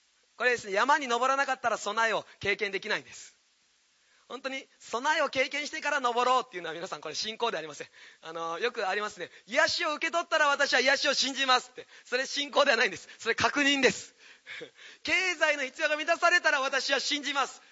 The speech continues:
踏み出します。行きます。これは皆さん信仰ではありません。これはですね、認識している、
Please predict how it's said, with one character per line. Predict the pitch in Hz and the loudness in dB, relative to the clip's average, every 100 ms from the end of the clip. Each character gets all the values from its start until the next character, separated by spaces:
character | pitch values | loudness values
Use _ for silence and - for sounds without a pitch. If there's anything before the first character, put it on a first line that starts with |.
| - | -14
踏 | 269 | -6
み | 294 | 0
出 | 302 | 0
し | 285 | 2
ま | 269 | 0
す。 | - - - | -2 -10 -16
行 | 254 | -12
き | 302 | -2
ま | 294 285 | 0 0
す。 | - _ - | -4 _ -10
こ | 240 | -6
れ | 254 | -4
は | |
皆 | 254 | -4
さ | 269 233 | -6 -8
ん | |
信 | - 285 | -10 -8
仰 | 277 285 | -2 2
で | 262 | 4
は | |
あ | |
り | 226 | 4
ま | 240 | 0
せ | 233 | -4
ん。 | 156 - - | -8 -12 -6
こ | 247 | -2
れ | |
は | 254 | -2
で | |
す | 226 | -4
ね、 | 170 | -10
認 | 170 269 285 | -12 -12 -12
識 | - 269 | -12 -12
し | - | -4
て | 254 | -2
い | |
る、 | 233 233 | 0 -4